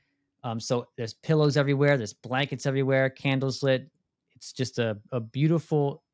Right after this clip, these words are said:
inviting environment. And then a lot of people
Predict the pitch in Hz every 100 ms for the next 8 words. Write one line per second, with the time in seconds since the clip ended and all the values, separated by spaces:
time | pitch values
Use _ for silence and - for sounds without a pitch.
0 | - 120 110 120 123 123 120 110 107 107
1 | 123 135 147 - _ _ _ _ _ 131
2 | 139 139 151 156 151 127 131 151 190 -
3 | 196 196 196 190 175